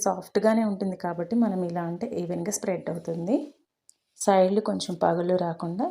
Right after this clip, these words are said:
ఇలా కొంచెం దగ్గరగా అనుకుంటూ ఇలా చేసుకుని మరీ పల్చగా మరీ మందంగా కాకుండా మీడియంగా ఉండేలాగా చేసుకుని మధ్యలో ఇలా హోల్ చేసుకోవాలి. చేసుకుని ఒక రెండు మూడు ఇలా చేసుకున్న తర్వాత స్టవ్ పైన డీప్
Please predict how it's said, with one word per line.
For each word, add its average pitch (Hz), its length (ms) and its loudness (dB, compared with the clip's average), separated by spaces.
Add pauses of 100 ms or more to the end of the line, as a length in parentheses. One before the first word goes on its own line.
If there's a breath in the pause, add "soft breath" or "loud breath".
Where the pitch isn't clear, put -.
ఇలా 190 200 2
కొంచెం 170 320 -4
దగ్గరగా 165 420 0
అనుకుంటూ 170 460 -2 (840)
ఇలా 180 120 -2 (120)
చేసుకుని 190 480 0 (160)
మరీ 185 160 2 (220)
పల్చగా 190 440 2 (120)
మరీ 180 260 0
మందంగా 175 400 0 (100)
కాకుండా 170 380 -2 (180)
మీడియంగా 185 520 2
ఉండేలాగా 165 480 -2 (100)
చేసుకుని 185 480 0 (580 loud breath)
మధ్యలో 185 380 4
ఇలా 170 220 0
హోల్ 170 260 0
చేసుకోవాలి. 165 680 0 (640)
చేసుకుని 208 540 4 (140)
ఒక 190 180 2
రెండు 180 240 0
మూడు 185 180 2
ఇలా 170 120 -2 (100)
చేసుకున్న 170 460 0
తర్వాత 165 380 0 (100)
స్టవ్ 180 280 4
పైన 180 240 0 (160)
డీప్ 175 180 -4